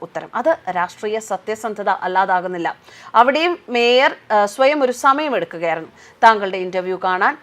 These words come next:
വിലയിരുത്താൻ. അതിനുശേഷം സഹപ്രവർത്തകരോടും പാർട്ടിയോടും സംസാരിച്ച് എന്താണ് മറുപടി പറയേണ്ടത് എന്ന് ആലോചിക്കാം. അതാണ് വ്യത്യാസം. മാത്രമല്ല, മാഡം ഇന്ന് വളരെ തെറ്റായ ഒരു പ്രസ്താവന കൂടി നടത്തി. രാഷ്ട്രീയക്കാർക്ക് ചേരാത്ത സത്യസന്ധതയും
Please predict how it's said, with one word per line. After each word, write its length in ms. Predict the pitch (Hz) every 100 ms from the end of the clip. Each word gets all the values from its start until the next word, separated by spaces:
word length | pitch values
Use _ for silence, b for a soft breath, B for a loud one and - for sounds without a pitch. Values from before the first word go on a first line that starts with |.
| -
വിലയിരുത്താൻ. 640 | 175 180 175 170 240 302 -
അതിനുശേഷം 580 | 196 214 269 285 269 269 B B -
സഹപ്രവർത്തകരോടും 920 | 247 277 - 277 247 247 240 233 220
പാർട്ടിയോടും 480 | 226 220 226 226
സംസാരിച്ച് 600 | 214 240 247 302 269 233
എന്താണ് 400 | 233 247 262 247
മറുപടി 340 | 226 220 240 254
പറയേണ്ടത് 460 | 247 247 262 262
എന്ന് 180 | 262 262
ആലോചിക്കാം. 640 | 262 285 302 302 214 - - -
അതാണ് 320 | 214 226 202
വ്യത്യാസം. 460 | 156 160 147 - - _ B B B
മാത്രമല്ല, 340 | - 370 349 320
മാഡം 400 | 269 262 285 302
ഇന്ന് 140 | 277
വളരെ 300 | 240 233 277 277
തെറ്റായ 460 | 240 - 302 302 262
ഒരു 80 |
പ്രസ്താവന 480 | 208 185 - 196 190
കൂടി 180 | 175 170
നടത്തി. 380 | 170 151 143 - B B -
രാഷ്ട്രീയക്കാർക്ക് 800 | 254 285 - 392 392 320 277 262
ചേരാത്ത 420 | - 208 190 -
സത്യസന്ധതയും 1000 | 254 254 226 240 226 220 190 180 180 277